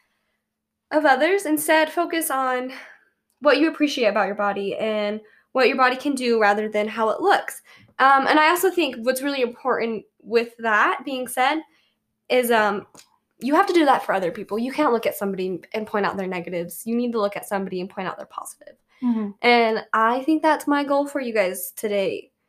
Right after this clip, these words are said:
Speaker 1: is when you see something you like about somebody, tell 'em.
Speaker 2: I like that.
Speaker 1: I, when I go through the gate to get on base, I always, like,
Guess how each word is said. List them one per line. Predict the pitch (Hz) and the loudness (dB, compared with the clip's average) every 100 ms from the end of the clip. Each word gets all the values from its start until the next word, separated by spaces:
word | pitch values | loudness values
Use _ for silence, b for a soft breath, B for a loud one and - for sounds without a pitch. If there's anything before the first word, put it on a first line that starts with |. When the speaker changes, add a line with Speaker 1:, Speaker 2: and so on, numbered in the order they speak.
| _ _ _ | _ _ _
Speaker 1:
is | 226 226 | -2 0
when | 240 247 | 0 0
you | 254 | -2
see | - | 0
something | 285 311 311 339 | 2 2 2 4
you | 349 | 4
like | 277 240 | 2 0
about | 247 - | 2 0
somebody, | - 220 214 208 214 - | 0 -2 -4 -4 -8 -10
tell | - 190 | -8 -6
'em. | 175 214 _ _ - | -6 -10 _ _ -6
Speaker 2:
I | 294 | -4
like | 302 359 - | -4 -6 -6
that. | 226 208 - | -6 -8 -10
Speaker 1:
I, | 214 220 233 247 247 - | -2 0 2 0 -2 -2
when | 233 | 0
I | 226 | 2
go | 233 247 | 0 -2
through | 262 | -4
the | 262 254 | -4 -2
gate | 214 196 | -2 -2
to | - | -4
get | 220 214 | -2 0
on | 202 202 | -2 -4
base, | 190 202 - | -6 -6 -4
I | 208 | -4
always, | - 196 190 180 175 - | 0 0 0 -4 -6 -6
like, | 170 170 | -8 -10